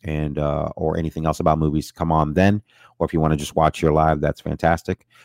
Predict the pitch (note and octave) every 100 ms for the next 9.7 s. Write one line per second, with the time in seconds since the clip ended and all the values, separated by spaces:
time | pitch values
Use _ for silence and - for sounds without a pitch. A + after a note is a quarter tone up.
0 | _ D#2+ D2+ E2 D2+ - D2+ D2 C#2+ D2
1 | - D2+ D#2+ D2+ D#2+ D2 C#2+ D2 D2 D#2
2 | - F2 D#2+ D#2 D2 - C#2+ D2 D2+ G2
3 | E2 C2+ - C#2+ - D2 - G2 F2+ _
4 | - _ - - F2+ - G2 G2 F#2 -
5 | G#2+ G2 F#2+ F2+ F#2 F2+ E2+ E2 F2 -
6 | F#2 G2+ G2 F2 - G2+ G2 G2+ - F2
7 | E2 - F#2+ F2+ - E2 E2 E2+ D#2+ D#2
8 | F2+ F2+ G#2 F#2+ _ _ _ _ E2+ D2
9 | F2 E2+ - E2+ E2+ -